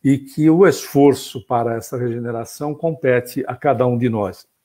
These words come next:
que vamos e continuamos e continuaremos a receber assistência da espiritualidade superior para que isso ocorra dentro das nossas possibilidades.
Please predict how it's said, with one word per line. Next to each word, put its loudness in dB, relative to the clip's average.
que 4
vamos 2
e -4
continuamos -2
e -4
continuaremos -4
a 2
receber 2
assistência 0
da 0
espiritualidade -4
superior -2
para 4
que -2
isso 0
ocorra 4
dentro -4
das -2
nossas -6
possibilidades. -6